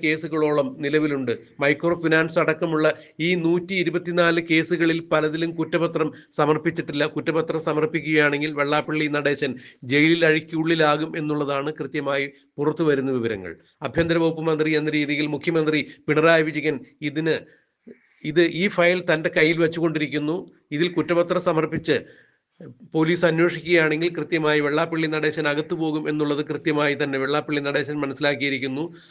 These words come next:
അതുകൊണ്ട് അത്തരം ചില വിലപേശലുകൾ നടത്തി വെള്ളാപ്പള്ളി നടേശനെ തന്റെ ഒപ്പം നിർത്തുവാനും യു ഡി എഫിനെതിരെ തിരിക്കുവാനും പ്രതിപക്ഷ നേതാവ് വി ഡി സതീശനെതിരെ പ്രസ്താവനകൾ ഇറക്കിക്കുവാനും പിണറായി വിജയന് സാധിച്ചു. അതാണ് പിണറായി വിജയൻ വെള്ളാപ്പള്ളി നടേശനിലൂടെ ഇപ്പോൾ സാധ്യമാക്കിക്കൊണ്ടിരിക്കുന്നത്. ഇതുപോലെ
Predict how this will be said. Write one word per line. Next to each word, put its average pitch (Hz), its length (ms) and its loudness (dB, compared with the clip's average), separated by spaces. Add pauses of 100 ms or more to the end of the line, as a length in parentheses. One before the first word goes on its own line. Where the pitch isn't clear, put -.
(160)
അതുകൊണ്ട് 170 360 2
അത്തരം 196 360 2
ചില 185 200 2
വിലപേശലുകൾ 170 580 0
നടത്തി 151 260 -6
വെള്ളാപ്പള്ളി 160 500 0
നടേശനെ 151 440 -2
തന്റെ 147 220 0
ഒപ്പം 156 200 -4
നിർത്തുവാനും 151 540 0
യു 143 140 -4
ഡി 165 100 4
എഫിനെതിരെ 151 480 -2
തിരിക്കുവാനും 147 540 0 (280)
പ്രതിപക്ഷ 175 300 0 (100)
നേതാവ് 160 360 4
വി 156 140 4
ഡി 185 140 -4
സതീശനെതിരെ 160 600 -2
പ്രസ്താവനകൾ 175 640 0
ഇറക്കിക്കുവാനും 160 640 -2 (580)
പിണറായി 165 360 4
വിജയന് 160 340 -2
സാധിച്ചു. 151 380 0 (160)
അതാണ് 147 340 2
പിണറായി 151 420 0
വിജയൻ 147 360 -4
വെള്ളാപ്പള്ളി 156 480 -2
നടേശനിലൂടെ 147 540 -2 (100)
ഇപ്പോൾ 143 180 -4 (140)
സാധ്യമാക്കിക്കൊണ്ടിരിക്കുന്നത്. 120 1080 -4 (1000)
ഇതുപോലെ 185 300 2